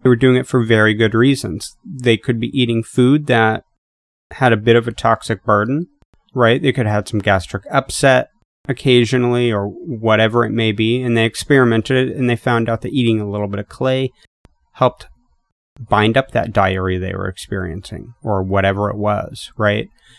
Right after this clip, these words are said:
And so by going in and thinking you have all the answers before you really sit back and digest the information, no pun intended, then it's a bit short-sighted.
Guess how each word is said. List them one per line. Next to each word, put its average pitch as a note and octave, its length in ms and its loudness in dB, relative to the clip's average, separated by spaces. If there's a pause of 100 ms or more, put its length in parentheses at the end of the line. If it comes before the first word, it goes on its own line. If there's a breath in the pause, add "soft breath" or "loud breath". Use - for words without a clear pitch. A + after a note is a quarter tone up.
(120)
And C3 160 0
so C3+ 120 2
by B2 160 2
going D#3 460 4
in B2+ 340 2 (140)
and B2 160 -2
thinking D3 400 2
you B2 120 2
have A#2+ 220 0
all A2+ 120 0
the G#2+ 180 -2
answers A2+ 480 -4
before B2 440 -2
you A#2 340 -2
really A2+ 560 -4 (400)
sit - 320 -2
back B2 200 2
and A2 120 0
digest G#2 580 -2
the G2+ 120 0
information, G#2 760 -4 (140)
no G#2 160 -4
pun G#2 240 -4
intended, G2 520 -10 (580 soft breath)
then B2 600 2 (800)
it's - 160 -2
a C3+ 60 0
bit C3+ 200 0
short-sighted. D3+ 680 -2